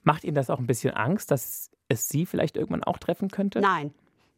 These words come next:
Speaker 2: Ich denke, ich werde nicht betroffen sein, denke ich mal. Ich mach sehr viel Kreuzworträtsel. Meine Schwester, ich hab ja noch eine Halbschwester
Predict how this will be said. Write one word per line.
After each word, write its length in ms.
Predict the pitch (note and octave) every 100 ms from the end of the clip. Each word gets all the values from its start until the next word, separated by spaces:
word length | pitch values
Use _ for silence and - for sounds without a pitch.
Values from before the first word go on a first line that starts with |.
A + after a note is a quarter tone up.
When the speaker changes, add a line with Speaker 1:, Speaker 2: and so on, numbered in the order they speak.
| _ _ -
Speaker 2:
Ich 160 | G#3
denke, 300 | - A3+ A3
ich 540 | G#3+ A#3 A3+ - - -
werde 300 | A3+ A#3 A3
nicht 260 | A3+ A3 -
betroffen 520 | D#3+ - F3 - E3+
sein, 260 | E3+ E3+ F3
denke 320 | C4 C4 F#3
ich 120 | E3
mal. 220 | E3 D#3 D#3 - - -
Ich 180 | G#3 -
mach 240 | A3+ A3+ -
sehr 320 | - A3+ C#4+
viel 240 | - C4
Kreuzworträtsel. 1080 | B3+ - C4 - - F#3+ E3+ F3 D#3+ - E3+ - _ _ _ _
Meine 260 | G3 G#3+ G#3
Schwester, 560 | - B3 A#3+ G3+ G3 -
ich 160 | - F#3+
hab 160 | G3
ja 80 | G3+
noch 180 | F#3+ F#3
eine 140 | F#3
Halbschwester 840 | F#3 G3 - - F#3 F3+ - F3